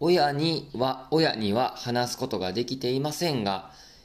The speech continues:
一つ一つ今できることをやっていこうと思い、家計を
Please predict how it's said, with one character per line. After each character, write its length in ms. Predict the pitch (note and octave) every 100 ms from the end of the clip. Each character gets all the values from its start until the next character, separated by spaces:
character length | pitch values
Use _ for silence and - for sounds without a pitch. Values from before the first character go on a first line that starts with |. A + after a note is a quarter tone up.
| -
一 300 | - C#3 C#3
つ 180 | C#3
一 240 | C#3 D#3 D3+
つ 400 | - D3 D3+ -
今 400 | A#2+ B2+ B2 A#2+
で 120 | A2+
き 220 | A2 A2 G#2+
る 140 | G#2+
こ 120 | A2+
と 140 | A2 G#2
を 220 | B2+ -
や 160 | G2+ G2+
っ 20 |
て 320 | - - A2+
い 120 | A2+
こ 280 | - A2 F2
う 40 | F2
と 360 | D3+ - - -
思 240 | F#2 G#2
い、 120 | G2 E2+ - _ _ _ _ -
家 140 | - -
計 340 | D#3+ D3+ A2+
を 300 | B2 C3+ -